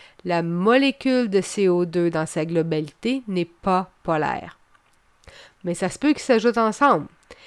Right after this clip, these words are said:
Et s'ils s'ajoutent ensemble, ça se peut qu'ils s'ajoutent ensemble dans une seule des dimensions et pas dans l'autre. Comme par exemple la molécule d'eau. Dans la molécule d'eau, j'ai des liens polaires. Le H et l'eau, et l'oxygène,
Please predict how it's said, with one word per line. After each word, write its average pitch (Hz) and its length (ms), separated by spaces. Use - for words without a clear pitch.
Et 185 80
s'ils 220 280
s'ajoutent 185 440
ensemble, 254 440
ça 285 120
se - 80
peut 226 100
qu'ils - 100
s'ajoutent 185 320
ensemble 202 400
dans 170 200
une 226 320
seule 233 540
des 180 160
dimensions 170 800
et 165 120
pas 175 180
dans 165 220
l'autre. 196 360
Comme 226 260
par 196 160
exemple 220 380
la 170 60
molécule 170 480
d'eau. 220 260
Dans 196 140
la 233 100
molécule 214 480
d'eau, 302 300
j'ai 208 180
des 185 200
liens 185 240
polaires. 185 560
Le 165 120
H 220 380
et 190 160
l'eau, 233 400
et 180 300
l'oxygène, 175 580